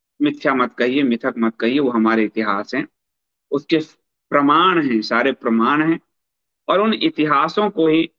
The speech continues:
The Hidden Hindu के रूप में अक्षत ने आपको डेढ़ सौ, अ, पहला जो खंड है वो, अ, दो सौ पाँच पेज हैं उसमें। तो इतना में आप तो पढ़ ही सकते हो और बहुत, बहुत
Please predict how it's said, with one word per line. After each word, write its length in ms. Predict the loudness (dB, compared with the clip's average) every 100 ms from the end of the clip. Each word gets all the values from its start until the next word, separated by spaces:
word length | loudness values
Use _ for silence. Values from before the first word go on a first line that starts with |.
| _ -6
The 140 | -2 0
Hidden 380 | 0 0 0
Hindu 240 | 0 0 0
के 80 | -2
रूप 160 | -2 -2
में 100 | -2
अक्षत 320 | -2 -4 -4 -2
ने 60 |
आपको 360 | -2 -2 -4 -4 _ _ -20 _ -2
डेढ़ 220 | 0 0
सौ, 280 | 0 0 0
अ, 100 | -2 0 2 0 -2 -6 -6 -2
पहला 300 | 2 2 2
जो 140 | 0
खंड 320 | 0 0 2
है 120 | 2
वो, 420 | 2 2 0 -2 _ _ _ _ _ _ -2
अ, 120 | 0
दो 220 | 2 0
सौ 400 | 0 0 2 0 -2 2
पाँच 400 | 4 4 0 -8 -10 _ _ _
पेज 280 | 0 0 0
हैं 80 | -2
उसमें। 320 | -2 -6 -12 -14 _ _ _ _ _ _ _ _ _ _ _ _ _ _ 0
तो 60 |
इतना 360 | 0 2 2 4
में 140 | 4
आप 320 | 4 2 0 0
तो 80 | 0
पढ़ 240 | 2 2
ही 120 | 0
सकते 340 | 0 -4 -2 0
हो 80 |
और 240 | 2 0 0
बहुत, 280 | -2 -2 -4 -20 -18 -8
बहुत 340 | -2 -2 -4